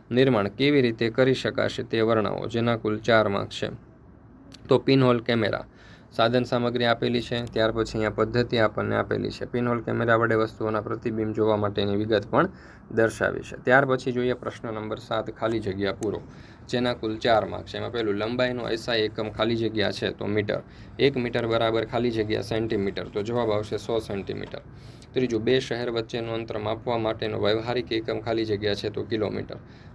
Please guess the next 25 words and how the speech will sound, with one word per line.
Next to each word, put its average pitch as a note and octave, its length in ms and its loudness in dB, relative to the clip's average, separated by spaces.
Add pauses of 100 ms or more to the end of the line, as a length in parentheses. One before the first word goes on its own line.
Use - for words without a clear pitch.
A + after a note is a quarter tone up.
પાંચ B2 260 0
કિલોમીટર A#2 540 -2
બરાબર A2+ 460 0
ખાલી A#2 220 0
જગ્યા A2 320 -2
મીટર, G#2+ 280 -2
તો - 180 -6
જવાબ A2+ 280 -2
આવશે G#2 360 -4
મીટર. G#2 460 -6 (460)
ત્યાર C#3 200 4
પછી C3+ 220 -2
પ્રશ્ન B2 400 -6
નંબર A#2 240 -4
આઠ, A#2 220 -4
નીચેના A#2 440 -4
પ્રશ્નોના A2+ 540 -4
વિસ્તૃત A#2 520 -2
ઉત્તર A2 460 -4
લખો, A2+ 400 2
જેના A#2 340 -2
કુલ A2 240 -4
આઠ A2+ 320 -4
માર્ક્સ G#2+ 320 -6
છે. A2 60 -2